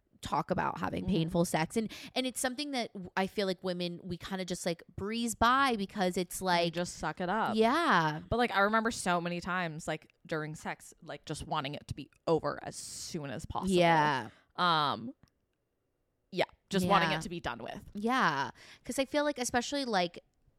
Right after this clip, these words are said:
Speaker 1: if it goes on for a long time and it's uncomfortable, like, you, you're just getting more and more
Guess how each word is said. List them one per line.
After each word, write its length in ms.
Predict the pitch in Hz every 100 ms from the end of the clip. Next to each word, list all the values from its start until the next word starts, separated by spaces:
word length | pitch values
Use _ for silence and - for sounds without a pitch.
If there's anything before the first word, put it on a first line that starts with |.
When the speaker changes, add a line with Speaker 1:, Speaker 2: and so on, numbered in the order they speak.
| -
Speaker 1:
if 160 | 170
it 100 | 233
goes 260 | - 202 214
on 260 | 175 185 202
for 140 | 185
a 40 | 175
long 240 | 165 165
time 320 | - 220 226
and 80 | 202
it's 140 | 180
uncomfortable, 580 | 175 175 269 320 285 277
like, 260 | 285 277 -
you, 120 | 254
you're 180 | 226 240
just 200 | 226 -
getting 180 | 226 214
more 140 | 196
and 100 | 190
more 300 | 190 180 175